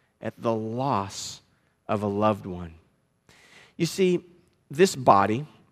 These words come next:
along with yours, not just mine, along with yours, is in a slow process of decay.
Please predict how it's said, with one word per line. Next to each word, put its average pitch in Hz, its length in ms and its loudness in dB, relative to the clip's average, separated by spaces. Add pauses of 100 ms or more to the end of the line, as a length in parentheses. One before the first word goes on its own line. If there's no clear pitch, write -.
(1200)
along 139 320 -4
with 190 180 -4
yours, 110 380 -10 (800)
not 143 160 -6
just - 200 -10
mine, 98 300 -8 (100)
along 123 300 -4
with 208 160 -8
yours, 104 380 -8 (240)
is 143 140 0
in 160 100 2
a 156 40 0
slow 190 440 2
process - 920 -6 (1300)
of 135 160 -2
decay. 92 420 -4